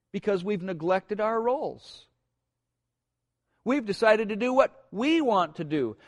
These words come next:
our own opinions, rather than what God has told us to do.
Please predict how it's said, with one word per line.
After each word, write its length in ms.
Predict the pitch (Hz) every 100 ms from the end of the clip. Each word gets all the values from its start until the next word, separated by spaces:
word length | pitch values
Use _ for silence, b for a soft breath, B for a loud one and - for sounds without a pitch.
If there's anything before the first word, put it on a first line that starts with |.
| b
our 240 | 196 208 -
own 300 | 254 349 320
opinions, 880 | 233 - 202 170 143 110 113 - b b
rather 420 | 202 214 196 196
than 380 | 180 190 170 143 _ _ _ _
what 280 | - 185 143
God 480 | 143 175 214 214 165
has 240 | 151 143
told 300 | - 151 135
us 160 | 123 -
to 120 | -
do. 360 | 135 135 165